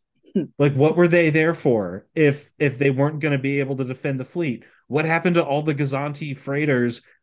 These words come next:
Speaker 2: that are designed to be gunships now?
Speaker 1: Mm-hmm.
Speaker 2: Like, were they not able to do anything? Like, we forgot, like, I
Speaker 1: Yeah,
Speaker 2: thought
Speaker 1: why did the cruiser
Speaker 2: I
Speaker 1: get taken out so easily?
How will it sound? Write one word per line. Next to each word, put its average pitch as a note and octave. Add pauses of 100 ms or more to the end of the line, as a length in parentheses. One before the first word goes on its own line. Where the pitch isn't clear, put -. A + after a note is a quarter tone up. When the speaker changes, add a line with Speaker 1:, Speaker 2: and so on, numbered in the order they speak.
Speaker 2:
that C3+
are D3
designed C3
to -
be B2
gunships C3+
now? F#2
Speaker 1:
Mm-hmm. -
Speaker 2:
Like, C3
were C3
they A#2
not C3+
able D#3
to E3
do E3
anything? F#3 (320)
Like, D#3 (200)
we E3
forgot, D#3+
like, C#3+ (800)
I D#3+
Speaker 1:
Yeah, G3
Speaker 2:
thought C#3+ (300)
Speaker 1:
why E3
did D#4+
the C#4+
cruiser G#3+
Speaker 2:
I D#3
Speaker 1:
get C#3
taken D#3
out D3+
so -
easily? C#3+